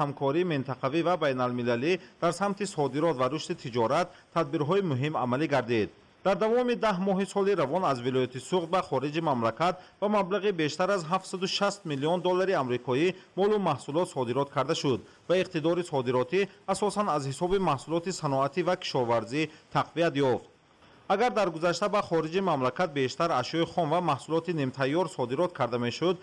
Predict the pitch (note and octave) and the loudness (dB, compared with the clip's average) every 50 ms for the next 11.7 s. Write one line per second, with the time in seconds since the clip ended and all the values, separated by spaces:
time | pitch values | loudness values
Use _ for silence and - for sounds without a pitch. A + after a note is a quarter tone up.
0 | - - - - F#3+ G#3+ G#3+ G#3+ F#3+ - F#3+ E3+ D#3 G3 G#3 F#3+ D#3+ D#3 D#3+ F3+ | -12 -20 -6 -2 0 0 2 0 0 -2 -4 -2 0 0 2 2 2 2 0 0
1 | F3 F3 D#3+ C#3 B2+ C#3+ C#3 D3+ F3 F#3+ F#3+ D#3+ D3 C3+ C#3+ C#3 B2 C3+ E3+ F3+ | 0 0 0 0 -2 -2 -2 -2 0 0 0 -2 0 0 0 0 0 0 -2 -2
2 | F3 - D3 C3+ A#2+ C3 B2+ B2+ C#3 E3+ E3 C#3+ - D3+ D#3 D#3+ D#3+ F3+ E3+ D3+ | -2 0 -2 0 0 0 0 0 0 0 0 0 -2 -4 -4 -4 -2 0 0 0
3 | B2+ A2+ A2+ A2 - C#3+ D3+ E3 D#3+ - - - - _ - F3 E3+ D#3+ F3 F3+ | 2 2 0 0 0 0 0 0 -2 -4 -12 -20 -12 _ -4 -2 0 0 0 0
4 | F3 F3 E3 F3 E3+ E3+ - F3 F3+ G3+ G#3 - F3+ D#3+ D3+ C#3+ D3 C#3+ - - | 0 2 0 -2 -2 -2 -2 0 0 0 0 0 -2 0 2 0 0 0 -2 -2
5 | F3+ F#3 F3+ D#3+ - - D3+ D3 E3 E3+ E3 F#3 F3 D3+ C#3 C3 - - D3 E3+ | -4 -2 0 0 -2 -2 -4 -4 -4 -2 -2 -2 -2 0 2 2 2 2 2 2
6 | F3 D3 D3 C3 - D#3 D#3 D3+ - F3+ D#3 D3 B2+ A#2+ A#2 A#2 - E3 D#3+ C#3 | 0 0 -2 -4 -4 -6 -6 -4 -2 0 2 2 2 2 0 0 -2 -2 -2 0
7 | A#2+ A#2+ A#2 A#2 - B2 A2 - - E3 F3+ D#3+ D#3 - - - - - - E3 | 0 0 0 0 -2 -8 -8 -2 0 0 0 0 -4 -8 -16 -20 -16 -4 -2 0
8 | F3+ G3+ G#3+ G#3+ G3+ - F#3 E3 D#3 D3 F3 G3 F3+ D3 C3+ - F3 F#3 F#3+ F3 | 2 2 0 0 -2 0 0 0 2 2 2 2 2 2 0 0 0 -2 -2 -2
9 | - - - - - G3+ G#3+ G#3+ G3 F3+ F3 - F#3 E3+ F#3+ G#3 G#3 - F3 D#3 | -4 -10 -16 -4 -2 -2 0 0 0 0 0 -2 -4 -4 -4 -4 -2 0 0 0
10 | D3 D3 E3+ F#3 F#3 G3 F#3 - E3 C#3+ C3 - D3 C#3+ C#3+ C#3+ D#3+ F3 F3 F3 | 0 0 0 0 0 0 -2 0 -2 -2 0 -2 -4 -4 -2 -2 0 0 0 0
11 | F3 F#3 F3+ - D3 C#3+ C3+ C3 A#2+ B2 B2 - F3+ | 0 0 -2 -2 -2 0 2 2 2 2 2 0 0